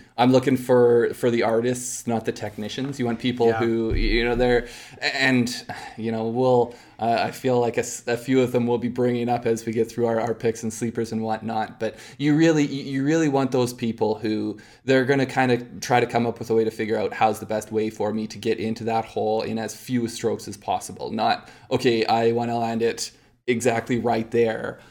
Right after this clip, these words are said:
Speaker 1: Um, and then, you know, that goes a little bit haywire, and now you've put yourself in the wrong spot, and that's a, you know, it's a bad miss to, to have missed where you do. Um,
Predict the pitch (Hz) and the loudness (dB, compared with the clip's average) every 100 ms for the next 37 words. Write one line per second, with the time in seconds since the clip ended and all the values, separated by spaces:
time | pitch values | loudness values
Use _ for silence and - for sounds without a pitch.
0 | - 113 107 110 107 - 110 113 110 110 | -6 -4 -2 -4 -6 -4 -4 -2 -4 -4
1 | 104 - 95 104 101 113 123 135 127 131 | -8 -12 -8 -6 -4 -2 0 0 2 2
2 | 131 135 160 147 127 120 123 120 120 120 | 4 4 6 6 6 4 4 4 4 4
3 | 120 131 104 113 110 110 104 117 117 113 | -2 -4 -2 0 -2 -4 0 2 4 2
4 | 113 - 107 107 - 110 101 98 101 87 | 0 0 2 2 0 -2 -4 -2 -2 -2
5 | 87 95 101 113 123 117 120 113 110 107 | -4 -4 -4 0 0 0 0 0 0 -2
6 | 110 104 95 - - 104 98 - 101 101 | -4 -4 -8 -8 -4 -4 -4 -6 -6 -6
7 | 104 104 104 101 101 98 101 104 101 98 | -8 -10 -10 -10 -12 -10 -10 -10 -14 -16